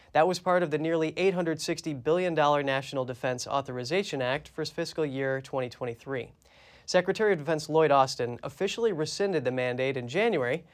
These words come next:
The new guidance says under no circumstances can a commander mandate that any Navy service member receive the covid nineteen vaccination.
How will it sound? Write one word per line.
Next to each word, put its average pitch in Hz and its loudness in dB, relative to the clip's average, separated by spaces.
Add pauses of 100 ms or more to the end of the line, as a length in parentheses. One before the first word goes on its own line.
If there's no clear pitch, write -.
(240)
The 151 -4
new 185 2
guidance 180 4
says 185 2
under 214 0
no 214 0
circumstances 147 -2
can 151 -2
a 135 -2
commander 151 0
mandate 147 0
that 135 0
any 180 -2
Navy 185 -2
service 180 -2
member 127 -2
receive 147 -4
the 131 -4
covid 127 -2
nineteen 127 -4
vaccination. 123 -4